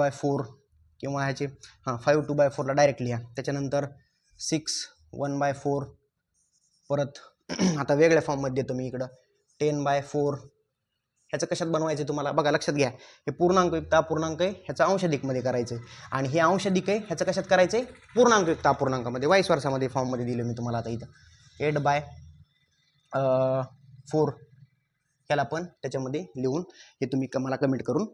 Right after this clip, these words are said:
सांगा. लक्षात आलं तुमच्या? आता आपण काय करू,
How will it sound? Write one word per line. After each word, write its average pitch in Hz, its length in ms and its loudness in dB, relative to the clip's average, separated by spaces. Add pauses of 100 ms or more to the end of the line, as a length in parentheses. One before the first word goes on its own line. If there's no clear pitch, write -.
(100)
सांगा. 120 280 -2 (560)
लक्षात 156 220 -2
आलं 170 140 4
तुमच्या? 165 260 2 (100)
आता 143 200 4
आपण 156 220 2
काय 160 120 4
करू, 156 220 0